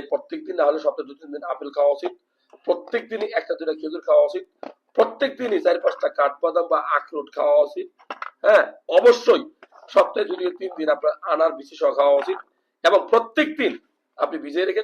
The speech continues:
কয়েকটা কিশমিশ খাওয়া উচিত। এই যে খাবারগুলো বললাম, এগুলো যদি নিয়মিত কেউ খায়, সাথে সবুজ শাকসবজি থাকতে হবে দিনে তিন বেলা, যখন এক বেলা, অবশ্যই লাল মাংস সপ্তাহে দুই থেকে তিন দিন, এক গ্লাস দুধ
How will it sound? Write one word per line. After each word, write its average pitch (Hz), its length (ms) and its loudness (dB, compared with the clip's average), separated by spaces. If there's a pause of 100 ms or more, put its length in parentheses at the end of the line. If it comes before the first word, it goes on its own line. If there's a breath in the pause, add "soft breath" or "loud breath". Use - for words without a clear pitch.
কয়েকটা 143 380 2 (180)
কিশমিশ 202 380 -12 (100)
খাওয়া 131 300 2
উচিত। - 200 -16 (680 soft breath)
এই 247 120 0
যে 269 140 4
খাবারগুলো 214 380 2 (120)
বললাম, 165 220 2 (100)
এগুলো 160 200 -8
যদি 185 180 -10
নিয়মিত 180 260 -10 (160)
কেউ 151 120 -6 (120)
খায়, 127 200 -2 (100)
সাথে 135 240 -4 (460)
সবুজ 180 360 -4
শাকসবজি - 540 -6
থাকতে 143 240 -4
হবে 156 180 -2
দিনে 156 220 -4
তিন 180 180 -14
বেলা, 160 240 0
যখন 143 240 -8
এক - 140 -12
বেলা, 151 140 -2 (500)
অবশ্যই 175 440 -6
লাল 139 140 0 (100)
মাংস 143 180 -2 (120)
সপ্তাহে 147 280 -4
দুই 135 120 -14
থেকে 151 200 -18
তিন 156 180 -10
দিন, 208 120 -14 (480)
এক 139 60 0 (100)
গ্লাস 139 200 0 (120)
দুধ 151 180 -10